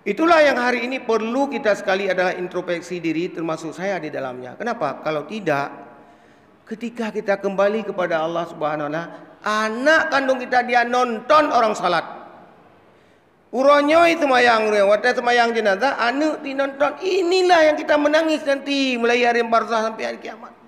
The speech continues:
Menangis. Ya, alhamdulillah, si tem nonton. Nyom ini nonton, kan? Item, alhamdulillah, item nonton lagi. Ini anak-anak, anak, anak, anak, anak, ide nonton, urun semayang.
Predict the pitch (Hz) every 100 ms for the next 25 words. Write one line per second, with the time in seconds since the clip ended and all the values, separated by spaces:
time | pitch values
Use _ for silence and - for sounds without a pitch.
0 | _ 294 285 254 240 - - - - _
1 | _ _ _ _ _ _ _ _ _ _
2 | _ - - 254 202 220 277 339 349 294
3 | 294 294 285 285 285 269 285 381 339 311
4 | 302 302 311 302 349 571 - - - -
5 | - _ _ - _ _ _ _ _ _
6 | _ _ _ _ _ _ _ 302 311 339
7 | 320 277 269 247 285 285 262 254 254 240
8 | 233 233 214 208 202 190 196 214 202 214
9 | 202 208 190 247 254 254 226 220 202 202
10 | 190 180 190 180 170 165 175 147 123 -
11 | 147 147 143 131 113